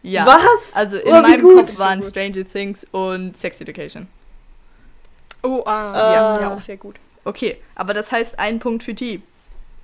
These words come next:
Speaker 3: Ja.
Speaker 1: Ähm,
Speaker 2: Und kein
Speaker 1: so.
Speaker 2: P G.
Speaker 1: Nein.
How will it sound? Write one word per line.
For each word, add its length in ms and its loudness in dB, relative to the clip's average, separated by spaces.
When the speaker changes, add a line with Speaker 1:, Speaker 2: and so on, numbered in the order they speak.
Speaker 3:
Ja. 220 -4
Speaker 1:
Ähm, 200 -10
Speaker 2:
Und 200 -8
kein 220 -6
Speaker 1:
so. 60 -6
Speaker 2:
P 180 -6
G. 200 -10
Speaker 1:
Nein. 540 -10